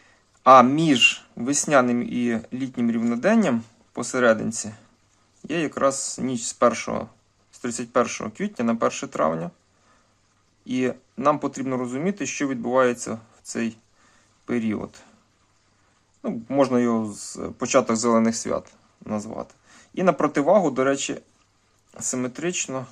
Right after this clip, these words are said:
є Самейн у нас, так? Дідова ніч. Ну, немає різниці.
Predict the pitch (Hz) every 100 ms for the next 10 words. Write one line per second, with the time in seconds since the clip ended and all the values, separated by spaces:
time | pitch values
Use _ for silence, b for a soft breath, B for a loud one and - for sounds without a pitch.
0 | _ - 117 139 - - _ _ - -
1 | - - - - 131 131 110 98 - -
2 | - 151 190 - _ B B B B B
3 | - 110 185 123 117 110 104 - 151 123
4 | 127 143 143 127 117 120 123 101 -